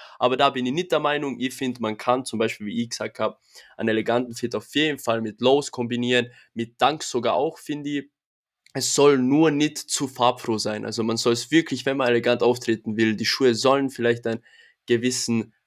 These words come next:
Status darstellen oder einen gewissen, wie soll man sagen, Ahnungsfaktor, dass die Leute wissen, du hast auch Ahnung, es soll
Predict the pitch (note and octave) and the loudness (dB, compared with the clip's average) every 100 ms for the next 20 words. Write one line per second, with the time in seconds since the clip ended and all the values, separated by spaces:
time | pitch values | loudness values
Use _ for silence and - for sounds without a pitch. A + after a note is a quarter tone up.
0 | _ - - B2+ C3+ B2 A#2+ B2 A2+ A2 | _ -4 0 0 0 0 0 2 -4 -4
1 | G#2+ G#2+ A2 G#2+ A#2 - G#2 - _ _ | -4 -6 -6 -6 -8 -8 -12 -14 _ _
2 | _ _ _ _ _ - A2 A2 G#2+ G#2+ | _ _ _ _ _ -10 -2 0 2 0
3 | A2 A2 G#2+ G#2+ G#2+ _ _ _ _ _ | 2 2 2 -2 -8 _ _ _ _ _
4 | - A#2+ B2 B2 - A#2 - A2 G#2+ - | 0 2 2 0 -4 -6 -4 -4 -4 -4
5 | A2 A2 G#2+ A2 - - A#2 A#2+ - C#3 | -4 -4 -8 -10 -10 -8 -8 -8 -2 2
6 | C#3+ C#3 B2+ A#2+ A2+ - - G#2+ | 2 2 -2 -2 -6 -10 -6 -6